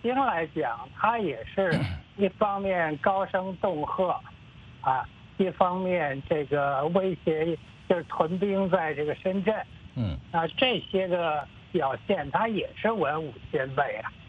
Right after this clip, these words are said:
Speaker 1: 所以呢，对应的来讲，那么这个博弈的另一方，啊，出现文武兼备的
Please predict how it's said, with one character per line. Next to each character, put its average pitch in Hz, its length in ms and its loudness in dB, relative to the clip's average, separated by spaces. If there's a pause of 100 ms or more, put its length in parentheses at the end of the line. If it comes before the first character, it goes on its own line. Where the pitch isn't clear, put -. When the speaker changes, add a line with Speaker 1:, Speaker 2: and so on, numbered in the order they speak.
(640)
Speaker 1:
所 214 160 4
以 220 140 0
呢， 190 300 0
对 233 200 0
应 247 220 0
的 240 120 2
来 156 220 0 (140)
讲， 170 300 -4
那 156 160 -2
么 156 200 0
这 165 160 -2
个 151 120 0
博 151 260 0
弈 202 160 0
的 180 120 2
另 202 240 -2
一 139 120 -2 (140)
方， 160 260 0 (640)
啊， 139 160 0
出 - 320 0
现 190 360 0
文 180 240 0
武 151 200 -2
兼 202 360 -2
备 208 280 0
的 139 200 0